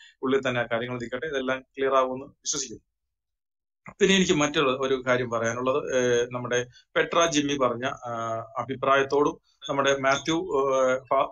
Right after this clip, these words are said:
ഫാദർ മാത്യു നിലമ്പൂർ പറഞ്ഞ പരാമർശത്തോടും എനിക്ക് മറുപടി പറയേണ്ടതുണ്ട്. അപ്പൊ അതുകൊണ്ട് തന്നെ ആദ്യം, ഏഹ്, ജിമ്മി ബ്രദർ പറഞ്ഞതിൽ ഒരു കാര്യം എന്ന് പറഞ്ഞാൽ നമ്മുടെ, ഏഹ്, ഇവിടെ ഈ ചാനൽ ചർച്ചകളിൽ നമ്മൾ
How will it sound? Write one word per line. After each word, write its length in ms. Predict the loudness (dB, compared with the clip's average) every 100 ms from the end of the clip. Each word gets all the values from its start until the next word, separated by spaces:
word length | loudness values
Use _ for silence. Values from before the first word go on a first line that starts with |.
| -2
ഫാദർ 360 | 2 4 2
മാത്യു 320 | 4 2 2 0
നിലമ്പൂർ 400 | 0 2 0 2
പറഞ്ഞ 340 | 0 0 -4 0
പരാമർശത്തോടും 720 | 2 4 2 -2 -2 -2 -2
എനിക്ക് 160 | -6
മറുപടി 340 | -4 -4 -2 -2
പറയേണ്ടതുണ്ട്. 640 | 0 0 -2 -4 -2 -4 -4 -12 -12 -2
അപ്പൊ 160 | 2
അതുകൊണ്ട് 360 | 6 6 4 4
തന്നെ 240 | 2 0 0
ആദ്യം, 380 | -2 -2 -6 -4
ഏഹ്, 300 | -4 -6 -8
ജിമ്മി 260 | -6 -4
ബ്രദർ 260 | 2 2 2
പറഞ്ഞതിൽ 460 | 0 -2 -2 -6 -6 -6
ഒരു 200 | -8 -4
കാര്യം 220 | -4 -4
എന്ന് 160 | -6 -6
പറഞ്ഞാൽ 260 | -8 -10 -12 -18 -14 -2
നമ്മുടെ, 420 | 2 4 4 4 2 -2
ഏഹ്, 320 | 0 2 0 -2 -4 -4 -8 -16 -12
ഇവിടെ 280 | -2 2 2 -2 _ -8
ഈ 100 | -6 -6 -8 -12 -18 _ _ _ _ _
ചാനൽ 320 | 2 4 4
ചർച്ചകളിൽ 600 | 4 2 2 0 2 0 -6 _ _ 0
നമ്മൾ 240 | 2